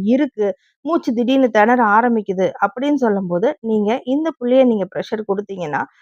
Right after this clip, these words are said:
டெஃபினட்டா என்ன ஆயிடும், உங்களுக்கு அந்த மூச்சு திணறல் நிக்கும். So, பேனாவின் கூர்மை ஒரு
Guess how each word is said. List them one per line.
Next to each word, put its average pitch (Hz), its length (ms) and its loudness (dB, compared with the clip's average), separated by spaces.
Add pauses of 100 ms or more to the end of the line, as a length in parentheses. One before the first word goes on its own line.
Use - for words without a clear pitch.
(160)
டெஃபினட்டா 311 460 -4
என்ன 240 280 2
ஆயிடும், 208 180 -2
உங்களுக்கு 185 300 -4 (120)
அந்த 185 180 -6
மூச்சு 233 280 -2
திணறல் 196 380 -2
நிக்கும். - 280 -14 (340)
So, 285 240 -2 (440)
பேனாவின் 349 800 2
கூர்மை 226 560 2 (360)
ஒரு 240 540 4